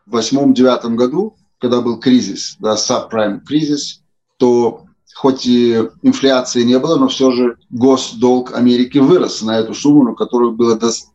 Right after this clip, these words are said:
дополнительно напечатаны средства. И, в общем-то, баланс ухудшился.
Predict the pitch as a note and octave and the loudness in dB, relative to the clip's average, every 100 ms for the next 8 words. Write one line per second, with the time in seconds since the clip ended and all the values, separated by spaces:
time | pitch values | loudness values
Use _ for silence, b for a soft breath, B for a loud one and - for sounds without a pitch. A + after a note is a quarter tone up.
0 | - A#2+ B2+ B2+ C#3+ C3+ B2 A#2 A2+ b | -8 -2 0 0 -2 -2 0 -2 -6 b
1 | b b b B2 A2+ B2 C3 A2+ A#2 A2+ | b b b -6 -4 -2 0 -2 -6 -6
2 | - A2 - - - - A#2+ A#2+ A#2+ A2+ | -4 -6 -6 -16 -20 -8 2 4 4 2
3 | - _ _ _ _ - A2+ C3 B2+ - | -4 _ _ _ _ -8 2 2 2 -6
4 | D3 D#3 C3+ C3 A#2+ A#2 C3+ D3+ F#3 E3+ | -4 -4 0 0 0 -4 -8 -2 -2 0
5 | - - - | -4 -8 -16